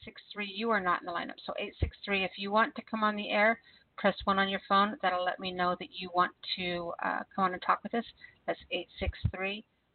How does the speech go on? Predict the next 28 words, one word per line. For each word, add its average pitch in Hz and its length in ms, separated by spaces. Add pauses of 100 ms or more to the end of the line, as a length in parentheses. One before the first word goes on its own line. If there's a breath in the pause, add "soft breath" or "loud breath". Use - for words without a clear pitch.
Press 180 200 (100)
one 185 180
if 190 120
you'd - 100
like 180 140
to - 60 (100)
come - 100
on 180 80
the 185 140
air. 190 260 (1080 soft breath)
And 233 280 (100)
let's 254 160 (120)
go 262 120
ahead 226 460 (140)
and 208 280
grab, 196 560
so 220 60 (1200 loud breath)
we've - 160
got - 100 (560)
five, 196 140 (160)
six - 100 (160)
people. - 140 (140)
Okay. - 100 (480 soft breath)
Let's 202 120
go 254 100
ahead 240 200
and 226 140
grab 196 200